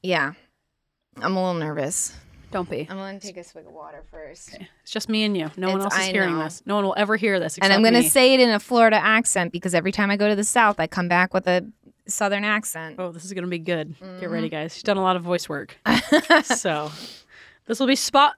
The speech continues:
Speaker 2: spot on.
Speaker 1: Spot on. Uh,
Speaker 2: That's British.
Speaker 1: yeah, not Floridian.
Speaker 2: Mm.
Speaker 1: And not everybody in Florida has a Southern accent, but Jimbo did.
Speaker 2: They should.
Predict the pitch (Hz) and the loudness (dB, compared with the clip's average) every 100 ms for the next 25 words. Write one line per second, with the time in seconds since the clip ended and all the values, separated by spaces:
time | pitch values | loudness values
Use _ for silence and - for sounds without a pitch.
0 | _ - - 359 - 302 269 175 180 - | _ -6 2 4 4 2 2 2 -4 -6
1 | - 311 - 285 254 202 180 - 208 190 | 2 4 6 6 6 4 0 0 2 4
2 | 175 175 - 180 - - 156 147 170 - | 4 2 -2 -10 -10 -14 -12 -10 -12 -6
3 | 247 226 196 185 185 - 196 - - _ | 2 4 4 0 -6 -2 -2 -2 -10 _
4 | - - 196 185 180 170 170 - 233 220 | -16 -2 2 2 2 -2 -4 -8 0 4
5 | 285 330 320 311 240 196 185 175 175 170 | 6 4 4 2 2 2 0 -2 -2 0
6 | 190 180 175 165 - 214 185 180 170 185 | -2 -2 -2 -2 -4 -4 -2 -2 -2 -4
7 | 185 - 170 180 165 190 254 269 180 170 | -6 -6 -6 -4 -6 -4 0 2 0 -2
8 | 139 196 185 269 254 196 | -4 -2 2 4 4 4